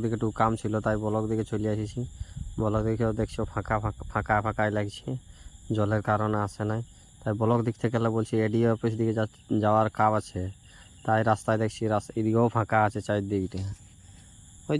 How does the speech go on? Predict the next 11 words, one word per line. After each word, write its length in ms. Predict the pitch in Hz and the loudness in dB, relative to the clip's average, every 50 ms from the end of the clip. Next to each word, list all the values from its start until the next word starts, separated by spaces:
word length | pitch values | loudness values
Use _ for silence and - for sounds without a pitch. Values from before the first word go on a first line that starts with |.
| 156 | 0
দু 60 | - 160 151 | 0 2 4
চারটা 280 | 156 143 135 - - 143 139 | 4 4 4 4 2 4 4
দেখছো 180 | 135 127 - 135 - - | 4 2 0 -2 0 2
ছাগল 260 | 127 113 117 120 120 117 117 107 110 104 98 | 2 4 4 4 4 2 2 2 2 0 2
ছেড়ে 200 | - 110 107 110 110 | 2 2 2 4 4
গিলা 180 | 110 117 113 113 107 107 | 4 6 6 6 6 4
রাস্তা 200 | 104 - - - 117 110 | 2 2 2 4 4 4
এখন 140 | 104 110 107 95 | 4 4 2 2
ঘুরে 180 | 98 98 98 107 113 107 | 2 4 4 4 4 6
বলছে। 340 | 127 143 127 104 95 - 104 98 - - - - - - - - - - - - - - - - - - _ _ _ - - | 8 6 6 6 4 0 -2 -2 -4 -8 -16 -20 -20 -20 -20 -20 -20 -20 -20 -20 -20 -20 -20 -20 -20 -20 _ _ _ -6 -2
ওই 80 | 151 | -2